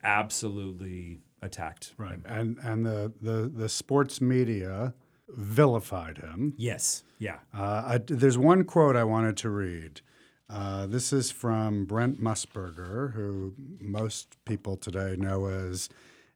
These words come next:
Speaker 2: a venerable college football announcer,
Speaker 1: Sure.
Speaker 2: but was a sports columnist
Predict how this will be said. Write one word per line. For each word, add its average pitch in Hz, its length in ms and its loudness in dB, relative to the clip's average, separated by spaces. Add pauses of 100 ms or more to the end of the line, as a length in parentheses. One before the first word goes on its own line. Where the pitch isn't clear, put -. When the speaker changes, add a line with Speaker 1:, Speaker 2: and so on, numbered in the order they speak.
Speaker 2:
a 95 600 -6 (320)
venerable 113 760 2
college 107 380 -2
football 107 400 -4
announcer, 98 520 -4
Speaker 1:
Sure. 120 400 2
Speaker 2:
but 110 80 -6
was 101 160 -4
a 101 60 -2
sports 131 320 0
columnist 113 580 2